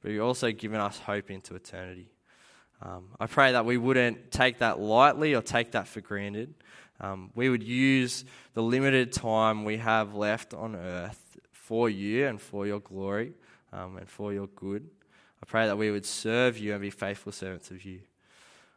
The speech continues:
I pray that if we haven't put our trust in you, um, for those of us here that haven't done that, that you would, um, be showing us that it is actually the truth, um,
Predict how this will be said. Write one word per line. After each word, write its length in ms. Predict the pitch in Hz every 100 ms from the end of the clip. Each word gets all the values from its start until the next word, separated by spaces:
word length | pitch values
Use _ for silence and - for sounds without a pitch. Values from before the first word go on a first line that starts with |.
| -
I 40 |
pray 260 | 113 151 135
that 120 | 131
if 180 | 120 -
we 180 | 123 113
haven't 360 | 117 127 135
put 160 | 123 127
our 120 | 120
trust 360 | - 113 107 -
in 140 | 104
you, 300 | 98 98 127 - _ - _ 90
um, 380 | 95 90 90 _ _ _ _ -
for 160 | 107
those 240 | 104 107 110
of 60 |
us 100 | 104
here 180 | - 104
that 80 | 85
haven't 300 | 98 92 -
done 140 | 92
that, 220 | 92 92 _ _ _ _ -
that 200 | 98 90
you 160 | 110
would, 180 | 110 98 _ _ _ _ _ _ _
um, 380 | 101 98 95 92 _ _ _ _ -
be 100 | 107
showing 500 | - 101 113 135 117
us 420 | 98 110 - -
that 260 | 104 101
it 160 | 90 101
is 180 | 107 113
actually 400 | 104 - - 98
the 80 | 90
truth, 440 | - 135 120 - _ _ _ _ _ -
um, 220 | 95